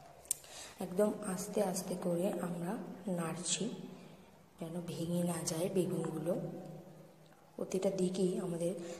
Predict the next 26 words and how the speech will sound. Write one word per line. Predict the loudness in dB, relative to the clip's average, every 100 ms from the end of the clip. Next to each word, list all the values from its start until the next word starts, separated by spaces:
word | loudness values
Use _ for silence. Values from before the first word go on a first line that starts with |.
| 0
লাল | 6 8 10 8 8
করে, | 4 4
সুন্দর | 4 4 4 6 8 8 8
লাল | 8 8 6 6 4
করে | 4 4
ভাজতে | 2 -2 -2 -2
হবে। | 0 -2 -4 -8 -10 -14 -18 -18 -20 -20 -20 -20 -20 -20 -18 -16 -16 -14 0
আবার | 6 8
আমরা | 8 6 4
কিছুক্ষণ | 2 2 2 2 2 4
পর | 6 6 2 2
নাড়ব। | 4 4 2 2 0 -2 -8 -12 -14 -14 -6
আমাদের | 0 6 6
ওই | 8 6 6
পিঠটাও | 0 4 4
হালকা | 6 4 6 4
লাল | 4 2
হয়ে | 2 4 6
গেছে। | 4 4 0 -2 -4 -6 -8 -10 -14 -16 -20 -20 -20 -20 -20 -20 -20 -20 -20 -20 -16 -2
এরকম | 0 4 2 2 0
আস্তে | -2 0 4
আস্তে | 4 2 0
হালকা | 0 0 0 2
লাল | 2 2 2 2 2
করে | 4 4
করে | 4 4